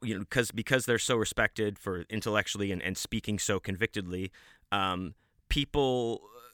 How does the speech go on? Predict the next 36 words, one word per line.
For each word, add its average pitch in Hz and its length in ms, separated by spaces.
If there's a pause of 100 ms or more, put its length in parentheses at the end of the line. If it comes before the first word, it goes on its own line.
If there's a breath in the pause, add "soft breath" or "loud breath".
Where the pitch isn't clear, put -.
may 120 240
come 131 260
to 117 140
you 107 240
to - 120
make, 104 280 (300 soft breath)
uh, 104 180
help 123 280
make 113 160
decisions - 560 (540)
based 127 320
on 107 360
you 110 400
being 107 280
able 101 180
to 101 60
be 90 260
impartial 92 640
and, 98 260 (320 soft breath)
uh, 85 340 (360)
you 107 120
know, 87 180 (200)
divorce 113 400
yourself 107 340
from 87 340 (280)
the - 80
feelings 139 540
or 92 80
emotions 107 640 (760 loud breath)
and, 95 260
and 98 160
use, 104 400
completely 151 580
use 127 320
your 101 140
heart. - 580